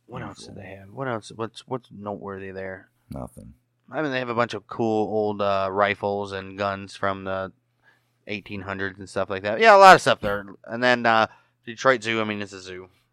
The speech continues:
Speaker 2: Right.
Speaker 1: It's a zoo.
Speaker 2: Fucking
Speaker 1: It's the
Speaker 2: zoo.
Speaker 1: <laughs> we were there for three and a half hours. Oh my gosh, excruciating walking. And they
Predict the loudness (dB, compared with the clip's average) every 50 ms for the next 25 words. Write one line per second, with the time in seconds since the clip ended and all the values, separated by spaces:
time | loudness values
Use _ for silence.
0 | -14 -12 -10 -10 -10 -10 -12 -14 _ -20 -20 -20 -20 _ _ _ -12 -12 -10 -8
1 | -8 -8 -8 -8 -6 -8 -8 -6 -2 0 0 0 0 -2 -12 -14 -16 -18 _ -10
2 | -8 -6 -2 -2 -2 -4 -4 -12 -20 _ 0 6 8 10 12 12 12 12 10 6
3 | 2 4 6 10 12 12 12 12 12 12 12 12 12 12 8 4 -2 -12 -16 _
4 | _ _ _ _ _ _ _ _ _ _ _ _ _ _ _ _ _ _ _ _
5 | _ _ _ -6 -2 -2 0 0 -2 -4 0 2 2 4 2 2 -2 -6 -12 -10
6 | -10 -10 -6 -4 -6 -4 -4 -4 -6 -4 -4 -4 -4 -2 0 0 0 0 -2 -6
7 | -8 -10 -12 -16 -18 _ _ _ _ _ -6 -4 -2 0 2 2 2